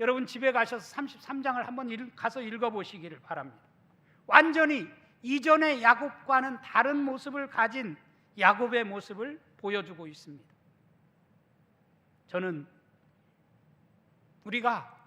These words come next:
하나님을 만나는 것, 하나님을 제대로 만나는 것이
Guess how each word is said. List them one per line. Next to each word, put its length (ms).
하나님을 720
만나는 640
것, 160
하나님을 500
제대로 440
만나는 560
것이 520